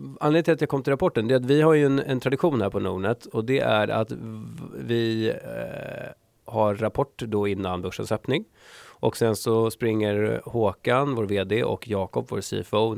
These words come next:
in i massa, eh, telefonkonferenser och analysträffar och luncher med olika institutioner och redogör för de resultat vi haft. För övrigt,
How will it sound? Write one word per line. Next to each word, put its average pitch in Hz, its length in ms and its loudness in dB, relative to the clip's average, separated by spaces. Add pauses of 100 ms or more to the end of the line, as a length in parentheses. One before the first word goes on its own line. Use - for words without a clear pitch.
in 98 200 -6
i 95 80 -4
massa, 92 680 -2
eh, 107 560 -8
telefonkonferenser 110 1200 0
och 104 160 -2
analysträffar 107 1080 0
och - 440 -8
luncher 117 760 2
med 101 280 0
olika 95 320 -4
institutioner 117 680 -2
och 101 60 -4
redogör 95 300 -2
för 95 120 -8
de 92 260 -4
resultat 95 420 -4
vi 120 40 4
haft. - 160 0 (320)
För 202 120 4
övrigt, 165 280 4